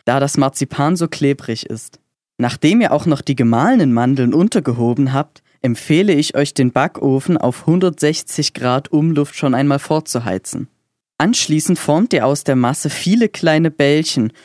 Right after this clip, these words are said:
so mit circa drei bis vier Zentimeter Durchmesser. Dazu könnt ihr euch zwei Teelöffel und ein fleißiges Helferchen zur Hilfe nehmen. Nun müsst ihr die kleinen Bälle in einem tiefen Teller voll mit gehobelten Mandeln wälzen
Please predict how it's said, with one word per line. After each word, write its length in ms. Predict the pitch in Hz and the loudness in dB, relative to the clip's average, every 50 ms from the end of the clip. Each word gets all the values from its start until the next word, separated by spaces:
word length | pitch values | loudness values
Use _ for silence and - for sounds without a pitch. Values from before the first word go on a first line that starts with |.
| _ _ | _ _
so 200 | - - 147 143 | -4 0 2 2
mit 240 | 135 135 131 - - | 2 2 0 -2 -8
circa 500 | - - 165 165 170 170 - 170 147 147 | -2 0 2 2 2 0 0 0 0 0
drei 360 | 143 - - 123 139 151 156 | -2 -2 0 0 2 2 0
bis 200 | 147 151 - - | -2 -4 -6 -8
vier 300 | - - 156 151 151 143 | -4 -2 0 0 0 0
Zentimeter 640 | - - 151 139 143 143 143 143 143 139 139 143 131 | -2 -2 0 0 0 2 2 2 2 2 2 0 0
Durchmesser. 600 | 127 139 143 139 - 107 107 107 - - - - - _ _ _ _ _ | 2 2 0 0 -2 -4 -6 -6 -6 -10 -12 -14 -14 _ _ _ _ _
Dazu 320 | - 147 208 - - - 208 | -2 -2 0 0 -2 -2 -2
könnt 300 | - - 156 165 180 165 | 0 0 0 2 2 2
ihr 100 | 165 98 | 2 2
euch 180 | 135 139 - | 0 0 -2
zwei 320 | - - - 139 127 147 196 | -4 -4 -2 0 0 0 0
Teelöffel 560 | - - - 156 180 180 165 165 170 - 143 | 0 0 2 2 2 2 0 0 0 0 -2
und 160 | 143 135 - | 0 0 0
ein 120 | 131 131 - | 0 -2 -2
fleißiges 720 | - - 147 127 131 160 190 - - 202 - 208 - - | -2 -2 0 2 2 2 0 -2 -2 -2 -2 -2 -2 0
Helferchen 580 | 165 139 139 156 - - 170 160 - - 175 156 | 0 2 2 0 0 -2 -2 -2 0 -2 -2 0
zur 180 | - - 185 | 0 0 2
Hilfe 340 | 170 170 151 143 135 - 127 | 2 2 2 0 0 0 0
nehmen. 400 | 120 117 110 110 113 113 117 123 - _ _ _ _ _ _ _ _ _ _ | 0 0 0 0 -2 -4 -6 -8 -12 _ _ _ _ _ _ _ _ _ _
Nun 340 | 135 135 160 196 226 240 233 | 0 2 4 4 4 4 4
müsst 200 | 220 208 - - | 2 0 0 -2
ihr 60 | 185 165 | -2 0
die 120 | - 143 | 0 -2
kleinen 520 | - - - 156 147 139 143 165 196 214 | -2 0 0 2 2 4 4 4 2 2
Bälle 260 | - 151 139 165 175 - | 2 2 2 2 2 2
in 120 | - 135 | 2 2
einem 280 | - 123 120 120 117 - | 2 2 0 0 0 -2
tiefen 400 | - - 196 254 - - 202 - | -2 0 0 2 2 0 0 0
Teller 280 | - - 156 147 147 | 0 0 2 2 0
voll 280 | 143 - - 160 165 196 | 0 -2 -2 0 2 2
mit 240 | 208 185 175 - - | 2 0 0 0 -2
gehobelten 600 | 143 117 135 147 147 170 190 180 - - 180 180 | 0 2 2 2 2 2 0 0 0 0 2 2
Mandeln 440 | 165 156 156 156 143 123 113 110 | 2 2 2 2 2 2 0 0
wälzen 460 | 104 104 104 107 104 - - 107 110 | 0 -2 -2 -4 -4 -6 -6 -6 -8